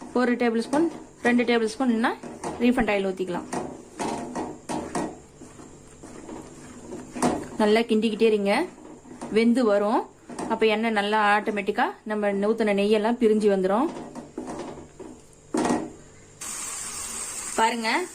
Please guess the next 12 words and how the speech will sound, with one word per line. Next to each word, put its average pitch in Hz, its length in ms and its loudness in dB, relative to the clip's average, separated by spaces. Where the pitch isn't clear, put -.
நம்ம 220 220 2
ஊத்தி 254 180 0
இருக்கிற 220 200 2
நெய்யெல்லாம் 233 500 2
தனியா 233 240 0
பிரிஞ்சிட்டு 240 400 6
வருது. 202 260 2
இந்த 240 120 6
ஸ்டேஜ்ல 220 420 2
நம்ம 220 160 0
வெல்லம் 254 320 2
போட்டு 220 300 0